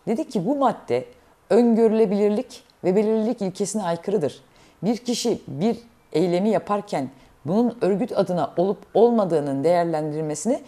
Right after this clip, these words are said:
yasada karşılığının net bir şekilde anlaşılmasını bilmesi gerekir dedi. Ancak dedi bu düzenleme, e, belirli bir düzenleme değil dedi. Bunun kriterleri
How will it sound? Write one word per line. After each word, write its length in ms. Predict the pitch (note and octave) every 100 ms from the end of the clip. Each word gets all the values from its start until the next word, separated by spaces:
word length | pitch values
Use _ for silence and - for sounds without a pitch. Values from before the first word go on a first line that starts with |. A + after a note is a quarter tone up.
| - _
yasada 320 | F#3 G#3+ C#4
karşılığının 840 | D4+ A3 F#3+ - E3 D#3+ F#3 C4 G#3
net 180 | B3+ -
bir 60 |
şekilde 440 | A#3 A3+ D3+ D#3+ B3
anlaşılmasını 840 | F#3 F3+ E3+ E3+ F3 E3 A3 G3 - - - -
bilmesi 640 | A#3 G#3 F#3+ F#3 F3+ -
gerekir 420 | A3 D3+ - A#2+
dedi. 260 | A2+ G2+ F#2+ - - - - _
Ancak 320 | A3 B3+ C4
dedi 220 | B3 A3 F#3
bu 100 | G#3+
düzenleme, 640 | G#3+ A#3 A3+ G3+ G3 C4 - _ _ _ -
e, 440 | E3 D#3+ D#3+ D3 - - _ _ _ _ _ -
belirli 600 | A#2+ C#3 D#3+ G#3+ A3+ B3
bir 160 | A#3 G3+ - - C#3
düzenleme 560 | E3 F#3+ F#3 F3 E3+
değil 280 | E3 D3 A2+
dedi. 240 | A2 F2 - _ _ -
Bunun 340 | F#3 B3 B3 -
kriterleri 640 | - F#3+ F#3+ F3 E3+ A3+